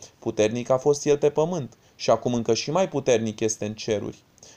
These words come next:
Având duh luminat, inimă curată, el s-a făcut biserică Dumnezeului celui viu. Pentru aceasta, poporul îl slăvește pe minunatul său sfânt Nicolae.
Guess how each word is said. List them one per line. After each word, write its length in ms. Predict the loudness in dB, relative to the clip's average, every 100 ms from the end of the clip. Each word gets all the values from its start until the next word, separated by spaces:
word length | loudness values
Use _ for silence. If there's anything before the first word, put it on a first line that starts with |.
| -2
Având 340 | 2 2 0
duh 140 | -2 -2
luminat, 680 | -2 0 -2 2 2 0 -4
inimă 320 | -2 0 0
curată, 680 | 0 2 4 4 2 2 0 -10 -10
el 140 | 0 2
s-a 180 | 4 2
făcut 240 | 2 -2
biserică 600 | -2 0 2 2 2 0
Dumnezeului 720 | 0 0 -2 2 2 2 -2
celui 320 | -2 -2 -2
viu. 300 | -4 -4 -6 -8 _ -20 _
Pentru 300 | -2 0 4
aceasta, 580 | 2 4 0 0 0 -2
poporul 480 | 0 2 4 4 4
îl 120 | 2
slăvește 640 | 0 2 4 4 0 0
pe 120 | -2 0
minunatul 560 | 0 0 0 0 0
său 260 | -2 0 0
sfânt 340 | -2 -4 -6 -6
Nicolae. 680 | -8 0 2 4 2 0